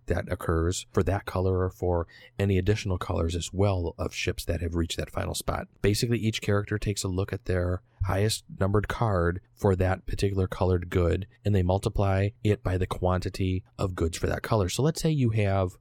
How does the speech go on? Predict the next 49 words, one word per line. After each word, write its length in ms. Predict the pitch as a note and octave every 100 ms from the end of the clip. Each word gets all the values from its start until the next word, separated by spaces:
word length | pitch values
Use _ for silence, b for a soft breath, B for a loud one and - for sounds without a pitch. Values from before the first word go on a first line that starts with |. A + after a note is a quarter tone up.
| -
three 180 | - B2
blue 180 | A2+ A2+
cards, 400 | F2+ D#2+ E2 -
and 180 | F2+
your 160 | F2 F2
highest 400 | F#2+ F#2+ G2+ -
value 500 | F#2 F2+ F2+ F2+ E2+ -
blue 220 | G2 F#2+
card 280 | - E2+ E2+
is 120 | -
five. 420 | - G2 E2+ - -
You 140 | F#2+
would 100 | G2
multiply 380 | F#2 F#2+ - G2+
the 80 | F#2+
five 220 | G2 F#2+
by 120 | G2+
the 120 | G#2 G#2
three 360 | G2+ F#2+ F#2
for 200 | G#2 A2
fifteen, 640 | - G2 - - E2 E2+ G#2+ B
and 100 | G#2
then 100 | A#2
you 80 | A#2+
divide 440 | A2 G2 A#2 C#3+
them 400 | A2 F#2 F#2 G#2+ - -
by 180 | F#2 F2+
five 320 | - - G2
to 100 | G#2
see 140 | -
how 80 | G2+
many 140 | G2 F#2+
cards 280 | G2+ F2+
you 60 | F2+
get 100 | F#2
to 60 | -
keep. 220 | B2 -
So 80 | F#2
in 60 |
this 180 | F#2+ A#2
example, 340 | B2 G#2 G#2+ A#2
you'd 120 | A2
actually 240 | G#2 G#2+
get 120 | G2+
to 60 | G2
keep 200 | G#2 G2
all 140 | E2
three 260 | - - E2+
cards. 520 | - G2 F2+ - -